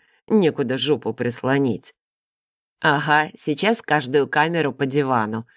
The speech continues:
Скорее ублажим капризную задницу Дехру». Долговязый сипло рассмеялся,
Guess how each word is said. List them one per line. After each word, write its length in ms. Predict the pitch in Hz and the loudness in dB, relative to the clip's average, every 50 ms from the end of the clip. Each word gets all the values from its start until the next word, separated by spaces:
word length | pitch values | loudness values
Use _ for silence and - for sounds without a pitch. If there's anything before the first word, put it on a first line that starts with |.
| _ _ _ | _ _ _
Скорее 540 | - - - - 185 190 170 156 127 113 117 | -16 -8 -2 0 0 2 2 2 2 2 0
ублажим 580 | 123 131 123 131 139 131 143 143 160 196 226 233 | -2 -2 0 0 0 0 0 0 2 2 2 2
капризную 680 | - 156 143 - - 151 151 147 117 139 135 127 127 | 2 0 0 0 2 2 2 2 0 -2 -2 -2 -2
задницу 560 | 117 123 127 127 120 107 127 117 123 - 117 | -2 -2 -2 -2 -2 -2 -4 -6 -6 -6 -6
Дехру». 520 | 120 117 135 135 - 160 143 127 113 107 - _ _ _ _ _ _ _ _ _ _ _ - | -4 -4 -4 -4 -4 -4 -4 -4 -4 -6 -10 _ _ _ _ _ _ _ _ _ _ _ -4
Долговязый 680 | 147 147 147 127 117 139 131 123 120 123 117 117 120 | 0 0 0 0 0 -2 -2 -2 -2 -2 -2 -2 -4
сипло 380 | 120 - - 123 - 117 120 127 | -4 -4 -6 -4 -2 -2 -4 -2
рассмеялся, 840 | 120 120 - - 135 139 139 156 165 160 143 - - 123 113 - | -4 -6 -8 -6 -6 -4 -2 -2 -2 -2 -4 -6 -6 -6 -6 -8